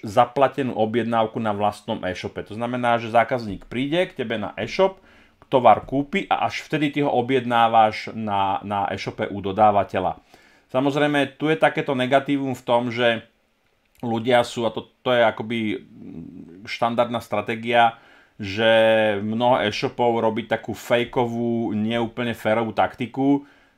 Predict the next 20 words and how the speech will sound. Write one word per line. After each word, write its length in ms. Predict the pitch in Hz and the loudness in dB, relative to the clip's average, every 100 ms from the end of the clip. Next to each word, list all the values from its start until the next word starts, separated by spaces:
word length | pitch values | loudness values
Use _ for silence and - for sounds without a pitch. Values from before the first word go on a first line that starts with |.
| - | -10
že 180 | 101 110 | -2 2
napíšu, 600 | 107 110 127 123 - 123 | 2 2 -2 -4 -4 -4
že 160 | 117 | -2
majú 480 | 110 107 117 123 131 | 0 2 2 2 0
to 100 | 131 - | -2 -2
u 100 | 113 | -4
seba 300 | - 127 120 | -4 2 2
na 180 | 104 101 | 2 -2
sklade, 720 | - 123 127 143 156 208 - _ _ _ 107 | -2 4 4 4 2 0 -4 _ _ _ 0
ale 160 | 101 113 | 4 6
reálne 400 | 131 127 120 123 | 6 6 4 -2
to 160 | 117 113 | -4 -2
nemajú. 580 | 113 113 110 101 87 - 95 | 0 4 4 4 -2 -8 -6
Hej, 120 | 107 113 | -2 0
reálne 380 | 117 117 117 | 2 2 0
to 160 | 113 110 | -4 -6
musia 320 | 110 - 117 | -6 -2 0
objednávať. 800 | 98 101 110 104 101 92 90 - | 0 0 0 0 -2 0 -2 -2
A 160 | 90 - | -4 -4
samozrejme, 720 | - 120 120 120 120 120 | -6 -4 -4 -2 -2 -2